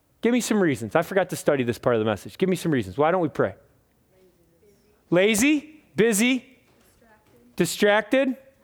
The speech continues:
tired, arrogant. Yeah, I can do it.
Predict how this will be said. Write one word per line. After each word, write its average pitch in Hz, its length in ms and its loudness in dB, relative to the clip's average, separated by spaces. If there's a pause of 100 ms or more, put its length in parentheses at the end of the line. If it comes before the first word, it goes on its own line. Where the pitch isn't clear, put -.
(560)
tired, 170 440 2 (1900)
arrogant. 151 540 2
Yeah, 147 180 2
I 156 60 0
can 170 160 0
do 143 160 2
it. 151 120 -2